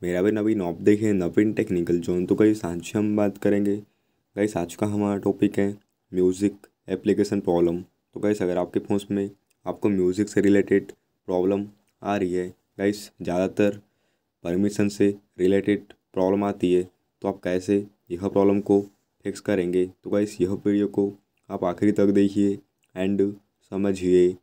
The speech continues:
And अभी तक आपने हमारे चैनल को सब्सक्राइब नहीं किया है, तो प्लीज़ सब्सक्राइब कर लीजिएगा। तो आपके करेगा डिफ़ॉल्ट सेटिंग्स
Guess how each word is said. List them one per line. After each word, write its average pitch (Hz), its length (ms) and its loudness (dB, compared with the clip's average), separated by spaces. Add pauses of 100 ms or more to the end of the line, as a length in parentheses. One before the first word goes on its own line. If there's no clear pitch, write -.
(140)
And 87 160 -4
अभी 90 180 -2
तक 101 200 2
आपने 98 220 2
हमारे 95 440 0 (440)
चैनल 95 280 0
को 98 260 4 (300)
सब्सक्राइब 98 380 0
नहीं 104 120 4
किया 92 160 4
है, 90 120 -4 (180)
तो - 60 -4
प्लीज़ 104 300 2
सब्सक्राइब 95 580 -2 (420)
कर 95 120 -4
लीजिएगा। 92 460 2 (220)
तो 92 80 -2
आपके 90 180 -2
करेगा 87 480 2 (360)
डिफ़ॉल्ट 98 440 0
सेटिंग्स 101 640 -2